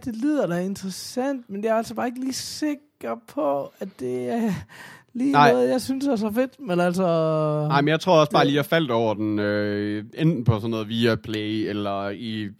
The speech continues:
Speaker 2: en af st-, en eller anden streamingtjeneste af en eller anden art, faldt jeg,
Speaker 1: Ja.
Speaker 2: faldt jeg over den. Og så tænker jeg, "Jamen, der prøver vi bare lige at chille til den til noget aftensmad." Så endte vi med at egentlig få pløjet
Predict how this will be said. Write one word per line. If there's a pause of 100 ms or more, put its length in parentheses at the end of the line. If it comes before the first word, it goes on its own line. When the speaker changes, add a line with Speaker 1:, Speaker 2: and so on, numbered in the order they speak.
(220)
Speaker 2:
en
af
st-,
en
eller
anden
streamingtjeneste
af
en
eller
anden
art, (380)
faldt
jeg,
Speaker 1:
Ja.
Speaker 2:
faldt
jeg
over
den.
Og
så
tænker
jeg,
"Jamen,
der
prøver
vi
bare
lige
at
chille
til
den
til
noget
aftensmad."
Så
endte
vi
med
at
egentlig
få
pløjet